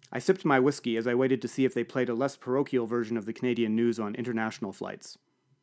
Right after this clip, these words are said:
The lead story on the declining number of raisins in Canadian breakfast cereal ended that notion, and I returned it to General Guderian and the always entertaining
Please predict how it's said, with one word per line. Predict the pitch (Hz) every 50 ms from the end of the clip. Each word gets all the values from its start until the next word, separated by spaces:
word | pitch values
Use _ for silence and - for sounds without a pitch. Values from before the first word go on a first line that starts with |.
| _ _ _ _ _ _ _ _ _ _
The | 127 127
lead | 131 160 165 135
story | - - 147 139 139 139 139
on | 135
the | 127 120
declining | 104 120 117 - 139 135 135 131 127
number | 131 127 117 123
of | 120 101 107
raisins | 120 127 135 127 123 131 135 127 123
in | 113 110
Canadian | - - 123 120 120 117
breakfast | 107 123 120 - - 117 - -
cereal | 123 117 113 113 117 -
ended | 120 123 113 117 104
that | 113 117 120 120
notion, | 113 107 107 - - 110 139 - _ _ _ _ _ _ _ -
and | - 120
I | 120
returned | 117 120 117 - 139 131
it | 131 117
to | 127 123
General | 104 127 139 135 131 131
Guderian | 117 117 117 127 127 120 120 113 104 98 95 - - -
and | - 110
the | 110 113
always | 123 120 120 120 117
entertaining | 117 110 107 98 - 117 110 104 98 92